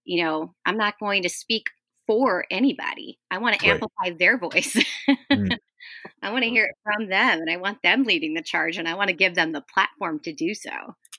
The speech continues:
Speaker 2: So, Carly, uh, you know, I'm just curious, you know, we, we talk a lot on these shows about the, the obstacles that we face in doing this work. What do you think are maybe some of the, the reasons or the rationalities behind, you know, this,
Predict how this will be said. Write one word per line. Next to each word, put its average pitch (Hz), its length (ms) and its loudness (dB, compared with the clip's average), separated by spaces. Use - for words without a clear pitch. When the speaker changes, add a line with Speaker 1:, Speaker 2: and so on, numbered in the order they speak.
Speaker 2:
So, 170 220 2
Carly, 170 300 0
uh, 82 100 -8
you 131 240 -4
know, 180 160 6
I'm 175 260 4
just 190 200 -2
curious, 110 420 2
you 120 80 0
know, 117 120 4
we, 117 200 4
we 107 160 0
talk 151 260 0
a 160 60 4
lot 113 180 6
on 101 420 2
these 98 240 -2
shows 101 300 2
about 95 280 0
the, 101 220 -4
the 107 240 -2
obstacles 95 1160 2
that 90 120 2
we 98 120 -2
face 101 520 2
in 90 280 -2
doing 92 260 0
this 87 220 -4
work. 101 240 0
What 131 160 2
do 226 60 2
you 381 100 -2
think 131 480 -2
are 98 100 4
maybe 101 300 2
some 107 260 2
of 101 80 2
the, 90 240 -2
the 120 100 6
reasons 104 960 4
or 101 120 0
the 98 80 2
rationalities 98 680 2
behind, 104 880 2
you 107 80 -2
know, 92 160 0
this, 87 260 -2